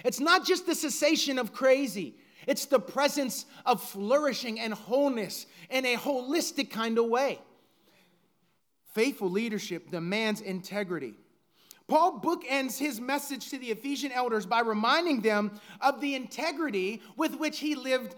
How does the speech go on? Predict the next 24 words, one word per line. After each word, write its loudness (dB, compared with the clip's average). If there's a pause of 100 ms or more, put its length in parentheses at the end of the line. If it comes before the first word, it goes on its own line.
(140)
among 2
them. -4 (300)
You 4
see 4
that 4
Paul's 4
priority 4 (160)
in 4
addressing 2 (160)
these 6
elders 6
at 2
Ephesus 2 (240)
is 0
he 6
wants 0
to -2
remind 4
them 2 (260)
of -4
his -10
life -6 (640)
of -4
integrity. -8